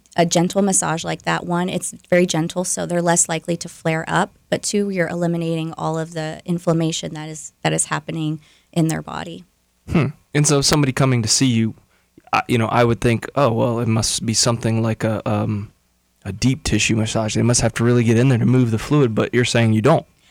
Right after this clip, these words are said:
Speaker 1: Absolutely not. And that, and that's the most common thing I do here. I do a lot of, um, post-op work as well for cosmetic surgery. So anything with liposuction, B B Ls, tummy tucks, the first thing they tell me,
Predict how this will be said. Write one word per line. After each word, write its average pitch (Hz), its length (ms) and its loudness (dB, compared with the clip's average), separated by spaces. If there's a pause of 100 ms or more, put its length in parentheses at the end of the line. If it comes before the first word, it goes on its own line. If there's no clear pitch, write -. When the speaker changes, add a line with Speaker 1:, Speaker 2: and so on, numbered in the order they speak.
(140)
Speaker 1:
Absolutely 190 500 -2
not. 170 220 0
And 190 120 2
that, 175 140 0
and 202 80 2
that's 196 180 4
the 208 80 2
most 196 240 2
common 202 320 4
thing 202 220 0
I 175 80 0
do 175 160 -2
here. 180 180 0
I 180 140 0
do 196 200 -2
a 196 40 -2
lot 185 160 2
of, 170 260 -2
um, 160 320 -2
post-op 160 520 0
work 160 200 0
as 165 160 -6
well 165 160 4
for 165 100 -8
cosmetic 185 440 -4
surgery. - 500 -8 (280)
So 170 520 -2
anything 190 300 0
with 185 140 -4
liposuction, 175 1080 -2
B 170 140 -6
B 170 160 -2
Ls, 160 600 0
tummy 165 280 -2
tucks, 165 420 0
the 180 80 4
first 185 260 2
thing 185 120 -2
they 170 100 -2
tell 175 180 -2
me, 180 120 2